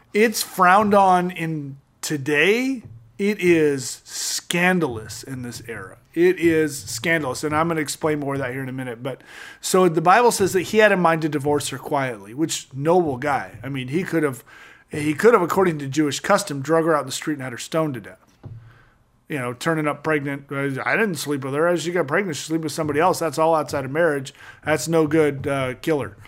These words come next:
off with her head or whatever." I don't know. But instead it says he had in mind to divorce her quietly. "I'm just gonna send her away. She can go be a single mom and do her thing or whatever. She's on her own, but I don't want any part of this. But I'm not gonna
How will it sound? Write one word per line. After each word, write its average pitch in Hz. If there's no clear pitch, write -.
off 151
with 143
her 127
head 131
or 113
whatever." 110
I 123
don't 123
know. 113
But 117
instead 185
it 180
says 175
he 175
had 165
in 165
mind 160
to 160
divorce 147
her 147
quietly. 135
"I'm 139
just 139
gonna 185
send 147
her 180
away. 156
She 139
can 120
go 127
be 139
a 135
single 156
mom 147
and 123
do 143
her 160
thing 151
or 147
whatever. 139
She's 139
on 147
her 139
own, 139
but 131
I 143
don't 151
want 139
any 123
part 160
of 117
this. 107
But 180
I'm 180
not 196
gonna 151